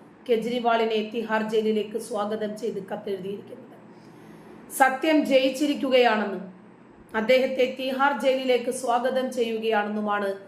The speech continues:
സുകേഷിന്റെ കത്തിന്റെ ഉള്ളടക്കം. കെജ്രിവാളിനെതിരെ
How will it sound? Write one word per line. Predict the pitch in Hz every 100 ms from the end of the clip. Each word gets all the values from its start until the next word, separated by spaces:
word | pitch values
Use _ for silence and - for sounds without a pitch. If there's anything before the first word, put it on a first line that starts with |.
| - - -
സുകേഷിന്റെ | 226 214 226 226 214 214 208
കത്തിന്റെ | - 214 202
ഉള്ളടക്കം. | 190 196 214 - - - - - - - - - - - - - - - -
കെജ്രിവാളിനെതിരെ | 254 247 269 254 269 269 262 269 269 254 269 - -